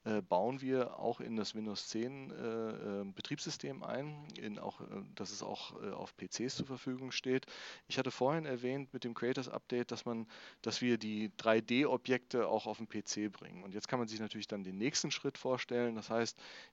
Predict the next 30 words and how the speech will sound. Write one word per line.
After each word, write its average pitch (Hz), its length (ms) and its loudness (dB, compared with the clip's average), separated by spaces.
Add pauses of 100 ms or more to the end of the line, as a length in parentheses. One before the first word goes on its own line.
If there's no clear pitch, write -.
wie 131 200 0
stelle 120 260 4
ich 117 100 -2
denn 120 140 0
diese 110 200 -2
drei 107 280 4
D-Objekte 113 800 0
in 101 180 -4
einer 98 500 0
virtuellen 113 640 0
Welt 110 300 4
oder 101 200 -2
in 101 120 -2
einer, 95 460 -4
in 98 120 -8
einer 90 220 -8
gemischten, 113 880 -4
ähm, 104 580 -4 (240)
äh, 98 760 -8
virtuellen 104 540 -2
Welt 104 320 4 (380)
auch 104 180 4
wieder 104 220 4
dar? 123 380 6
Und 117 140 0
genau 104 260 2
dafür 107 400 2
werden 107 260 4
wir 104 160 2
auch, 101 260 0